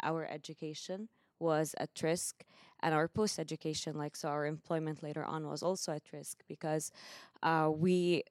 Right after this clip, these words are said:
we knew that the, uh, the collapse was gonna, like, affect that. So we tried to talk a lot about how we can fix it. Uh, but at the end of the day, it wasn't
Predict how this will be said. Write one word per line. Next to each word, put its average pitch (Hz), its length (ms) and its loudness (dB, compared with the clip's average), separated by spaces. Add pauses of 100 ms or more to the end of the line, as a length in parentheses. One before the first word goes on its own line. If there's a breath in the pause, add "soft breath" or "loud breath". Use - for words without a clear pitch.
(120)
we 175 180 2
knew 170 300 4
that 160 320 6 (400)
the, 151 580 4 (600 soft breath)
uh, 147 320 4
the 160 100 2
collapse 160 600 0
was 156 180 -2
gonna, 151 220 0
like, 147 280 -6
affect - 420 -8
that. - 180 -10 (380 loud breath)
So 185 300 4
we 202 240 0
tried 202 520 4
to 175 500 2 (180)
talk 180 260 4
a 185 60 -4
lot 165 260 4
about 160 340 -2
how 170 220 -2
we 165 160 0
can 151 280 -4
fix - 420 -10
it. 302 100 -6 (880 loud breath)
Uh, 165 600 4 (100)
but 170 440 8
at 170 160 2
the 170 80 6
end 170 160 4
of 160 80 0
the 160 100 -6
day, 160 340 4
it - 200 -8
wasn't 160 340 -4